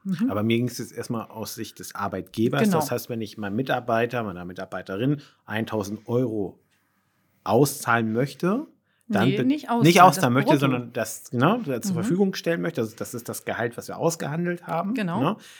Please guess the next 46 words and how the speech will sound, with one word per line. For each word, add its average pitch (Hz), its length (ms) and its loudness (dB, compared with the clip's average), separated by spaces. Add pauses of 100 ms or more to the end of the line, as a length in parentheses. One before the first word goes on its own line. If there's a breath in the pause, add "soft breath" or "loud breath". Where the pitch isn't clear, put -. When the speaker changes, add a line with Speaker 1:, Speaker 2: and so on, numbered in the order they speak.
(180 loud breath)
Speaker 2:
Dann 131 240 4
bedeutet 120 380 0
das 104 120 -8
für 110 80 -4
mich, 143 340 -2 (140)
dass 101 180 -8
ich 104 140 -12
aber 104 160 -8
mehr 101 300 -2
als 104 180 -6
tausend 101 340 -6
Euro 98 220 -4
investiere, 131 800 -6
Speaker 1:
Ja. 143 140 -4
Speaker 2:
nämlich 127 300 0
ungefähr, 123 380 -4
sagtest 113 320 -10
du, 117 60 -6
fünfundzwanzig 104 560 -6
Prozent, 101 400 -10
die 92 100 -14
oben 92 140 -8
drauf 80 360 -12
kommen. - 140 -18
Speaker 1:
Genau, 185 280 2
weil 151 100 -4
du 170 120 -4
hast 190 180 -6
ja 175 100 -4
nicht 240 280 2
nur 208 160 2
die 180 120 -6
Hälfte 165 720 -4 (320)
von - 260 -4
den 156 140 -2
ganzen 156 260 -6
Beiträgen, 156 460 -6
die 160 100 -8
die 156 160 -8
Arbeitnehmerin 151 760 -6
auch 160 220 -2
schuldet, 254 440 -4
sondern 151 300 -4
du 165 140 -8
als - 300 -6
Arbeitgeber 175 880 -4